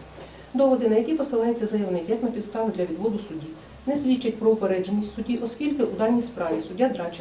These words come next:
лише вирішує питання про наявність або відсутність підстави для відводу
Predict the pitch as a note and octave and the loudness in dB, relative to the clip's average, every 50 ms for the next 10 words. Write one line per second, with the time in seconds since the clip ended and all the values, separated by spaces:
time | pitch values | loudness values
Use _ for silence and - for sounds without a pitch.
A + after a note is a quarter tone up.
0 | F#3 G#3 A3 - C#4+ C#4 B3+ A#3 B3 C4 - - A#3 A3 G#3+ - - - D#3+ D#3 | -2 -2 -2 -2 0 0 2 2 2 0 0 2 0 0 0 0 -4 -4 -4 -4
1 | - - - - - - - - - - A#3 B3+ D4 C#4+ C4 A3 G3 F3+ F3 F#3+ | -4 -6 -8 -10 -14 -18 -18 -16 -6 0 2 2 4 4 4 4 4 2 2 0
2 | F#3+ - - - G#3+ F#3+ A#3+ C4 C4 B3 - - A#3 A3 G#3 F3+ - - - F3+ | -2 -4 -8 -6 -2 2 2 4 2 2 -2 -4 -4 -2 -2 -4 -2 0 0 0
3 | E3+ - A3 A#3+ A#3+ A3+ - - A#3 A3+ G#3 - - G3 A3 A#3 A3+ A3 A#3 | 0 2 2 2 2 0 0 0 0 0 0 0 -2 0 0 0 0 0 -2